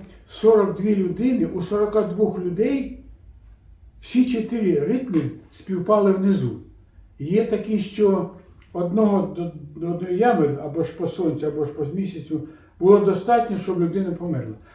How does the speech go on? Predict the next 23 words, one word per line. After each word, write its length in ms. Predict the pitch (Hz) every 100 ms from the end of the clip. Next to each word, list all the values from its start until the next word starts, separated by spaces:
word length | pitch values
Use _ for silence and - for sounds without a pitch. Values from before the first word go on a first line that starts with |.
| - - -
А 260 | 156 175
от 200 | 180 190
і, 280 | 214 196 190 165
а, 280 | 170 175 170
а 100 | -
решта 380 | 226 240 - 196
тих 280 | 202 175
людей, 420 | 180 170 180 170 170 139
скажімо 320 | - 170 156
так, 220 | 160 175 -
чотирнадцять 640 | - 208 185 170 175 165
відсотків, 440 | 170 226 220 - 156 - -
ну, 80 | 269
померло, 600 | 214 214 240 208 185 - - - _
не, 200 | 170 208
не 200 | 190 214
співпало. 840 | 214 - 220 - 185 151 139 123 - -
Щось 220 | 220 214
там 220 | 208 196
не 60 | 180
співпало, 500 | - 175 170 220 190
вони 200 | 180 180
померли, 540 | 175 175 180 180 170